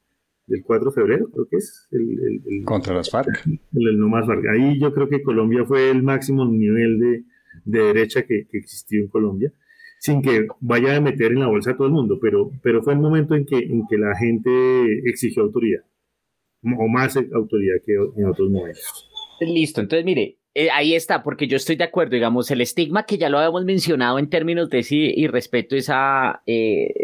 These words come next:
Speaker 3: irrespeto da-, de esa concepción según la cual, eh, el que piensa diferente es ignorante, ahí está, ¿no? Lo del tema de Uribestia es, es común, es,
Speaker 2: Y ese
Speaker 3: es
Speaker 2: es un tema que
Speaker 3: criminal,
Speaker 2: puede
Speaker 3: entonces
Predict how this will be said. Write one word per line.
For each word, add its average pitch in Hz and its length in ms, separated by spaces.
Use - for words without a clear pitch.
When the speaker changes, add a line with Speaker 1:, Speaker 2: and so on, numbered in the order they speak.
Speaker 3:
irrespeto 143 920
da-, - 240
de 143 240
esa 139 200
concepción 156 600
según 165 300
la 165 120
cual, 156 380
eh, 131 560
el 127 260
que - 100
piensa 139 340
diferente 135 920
es 127 140
ignorante, 139 840
ahí 110 180
está, 165 320
¿no? 160 140
Lo 131 80
del 110 120
tema - 180
de 156 80
Uribestia 107 600
es, 110 220
es 120 220
común, 170 600
es, 131 400
Speaker 2:
Y 127 280
ese - 20
Speaker 3:
es 120 100
Speaker 2:
es 113 120
un - 40
tema - 40
que 143 80
Speaker 3:
criminal, 143 380
Speaker 2:
puede 175 180
Speaker 3:
entonces 127 380